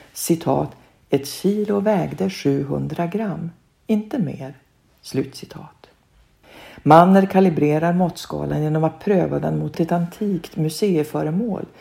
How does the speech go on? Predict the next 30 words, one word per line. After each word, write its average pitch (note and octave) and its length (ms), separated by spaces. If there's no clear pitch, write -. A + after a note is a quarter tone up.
där D#3 100
en D#3+ 100
skrift F#3 600
på F3 80
arabiska D3+ 640
löper C#3 420
jäms C3 440
med D#3+ 140
kanten. - 460
Citat. - 680
"Föremålet G3 960
är D3+ 220
av E3 120
tung, C4+ 520
mörk D3+ 400
sten. D#3+ 500
Igår D#3+ 420
vägde E3 420
den D3+ 180
ett D#3+ 140
kilo, G3+ 500
idag F#3+ 540
niohundra F3+ 880
gram. F3+ 460
För - 140
jag C3+ 240
har F#3 80
sovit F#3+ 480
halva C#3+ 300
dagen D3 480